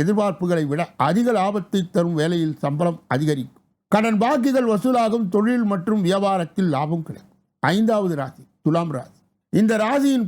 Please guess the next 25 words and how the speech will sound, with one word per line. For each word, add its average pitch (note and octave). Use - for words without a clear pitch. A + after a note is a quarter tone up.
பத்தாவது C#4
வீட்டிலே G#3+
ராசியின் G3
அதிபதியான F#3
சுக்கிரனும் A3+
புதனும் A#3+
கிரகத்துடன் G#3
இணைவது G3+
மற்றவருக்கு G3+
நிதி F#3+
உதவி G3+
செய்யக்கூடிய F#3
நிலை F#3+
அடைய F3+
உதவும். D#3
சிறிது D#3+
முயற்சி F#3
செய்தால் D#3+
உங்கள் A3
வருமானம் C4+
எதிர்பார்ப்புகளை A3
மீறி F#3+
செல்வந்தர் G3
நிலையை F3+
அடைவீர்கள். F3